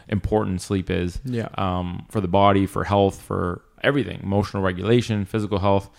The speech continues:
Speaker 2: Yeah.
Speaker 1: So
Speaker 2: And there was that, Matthew Walker talks about how a good night's sleep makes you more trusting
Speaker 1: Yep.
Speaker 2: as well of your, like, of the people
Speaker 1: Less likely
Speaker 2: around
Speaker 1: to
Speaker 2: you.
Speaker 1: lie.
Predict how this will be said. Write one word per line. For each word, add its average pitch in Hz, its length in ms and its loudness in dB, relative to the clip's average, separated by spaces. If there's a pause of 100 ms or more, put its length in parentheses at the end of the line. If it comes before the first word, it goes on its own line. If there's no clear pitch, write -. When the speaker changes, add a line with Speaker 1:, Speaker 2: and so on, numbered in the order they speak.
Speaker 2:
Yeah. 127 240 -4 (100)
Speaker 1:
So 92 360 -2 (260)
Speaker 2:
And 151 360 -2
there 160 140 6
was 156 220 4
that, 143 240 2 (680)
Matthew 170 280 4 (100)
Walker 135 260 4
talks 123 220 2
about 117 260 4
how 113 300 4
a 101 100 4
good 120 160 2
night's 110 240 0
sleep 113 240 -2
makes 113 280 -2
you 113 80 0
more 107 200 -2
trusting 131 640 0 (220)
Speaker 1:
Yep. 98 160 0 (100)
Speaker 2:
as 117 220 0
well 120 300 4
of 120 100 0
your, 117 120 0 (180)
like, 110 220 -4
of 110 220 -4
the 110 80 -4
people 107 120 0
Speaker 1:
Less 101 100 2
likely 101 280 2
Speaker 2:
around 95 100 2
Speaker 1:
to 92 60 2
Speaker 2:
you. 87 60 2
Speaker 1:
lie. 101 320 4